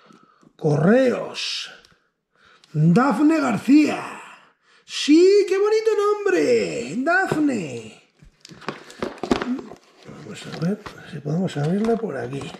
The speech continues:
Vamos a ver. A ver,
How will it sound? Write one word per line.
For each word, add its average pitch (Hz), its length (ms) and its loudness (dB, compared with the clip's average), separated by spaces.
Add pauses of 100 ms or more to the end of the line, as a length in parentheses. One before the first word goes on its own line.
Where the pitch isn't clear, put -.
(1800)
Vamos 160 320 -4
a 131 100 -8
ver. 131 300 -8 (1900)
A 131 300 -12
ver, 202 680 0